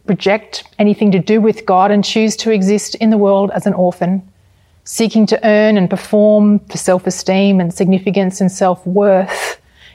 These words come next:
in the world through self-help or approval or achievement. Or you're going to accept that your significance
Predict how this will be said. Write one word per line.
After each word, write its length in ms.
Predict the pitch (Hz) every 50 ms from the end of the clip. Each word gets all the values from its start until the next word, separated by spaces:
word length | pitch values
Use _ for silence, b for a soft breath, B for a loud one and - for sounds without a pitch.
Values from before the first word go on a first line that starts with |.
| B B
in 100 | 190 190
the 100 | 185 180
world 380 | 180 175 170 175 180 175 175
through 400 | - - 170 170 170 170 175 165 - - _ _ -
self-help 680 | - - 170 165 160 - - 190 185 185 190 - _ _ _ -
or 160 | 196 190 175
approval 540 | 175 175 - - 190 185 190 180 196 190 208
or 140 | 180 185
achievement. 600 | 214 190 - - - 170 180 175 180 180 185 202 - _ _ _ _ _ _ _ _ _ _ _ _ _ _ _ _ _ _ _ _ _ _ _ _ _ _ _ _ -
Or 580 | 233 240 233 214 190 170 160 180 180 180 - - _ _ _ _ _ _ _ _ -
you're 120 | 220 196
going 260 | 175 220 220 220 226 226
to 100 | - 220
accept 760 | 180 - - - - 220 170 175 - - - - - - - _ _ _ _ _
that 140 | - 160 175
your 160 | 202 214 -
significance 960 | - - 226 196 202 214 220 214 - 233 214 233 220 214 190 - - -